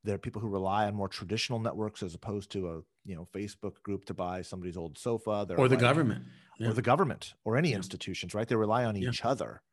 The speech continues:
Speaker 2: Right.
Speaker 1: Which is very basic. It's a basic human need and a human desire. And I'm wondering if, again, maybe that, like so often as we found throughout American history, the, the reinvigoration of American culture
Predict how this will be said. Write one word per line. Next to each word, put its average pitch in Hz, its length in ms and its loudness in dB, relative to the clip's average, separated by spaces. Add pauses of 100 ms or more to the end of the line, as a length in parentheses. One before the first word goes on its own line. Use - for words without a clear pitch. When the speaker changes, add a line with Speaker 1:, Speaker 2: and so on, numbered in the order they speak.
(140)
Speaker 2:
Right. 107 340 0
Speaker 1:
Which 127 200 2
is 110 80 4
very 127 220 2 (580)
basic. 139 500 -2
It's 98 120 -10
a - 40 -4
basic 131 300 -2
human 113 400 -2
need 117 360 -2
and 113 160 -6
a - 20 -4
human 127 220 -2
desire. 104 640 -4 (760)
And 127 160 2
I'm 123 120 2
wondering 143 420 0
if, 127 140 -2
again, 123 540 2 (520)
maybe 175 240 2
that, 170 500 0
like 120 240 -2
so 147 220 4
often 135 380 0
as 98 140 -8
we 120 80 0
found 113 340 -2
throughout 110 260 4
American 104 340 -2
history, 104 440 -4
the, 113 80 0
the 104 220 -2
reinvigoration 123 1080 0
of 95 80 -4
American 104 580 -4
culture 85 640 -6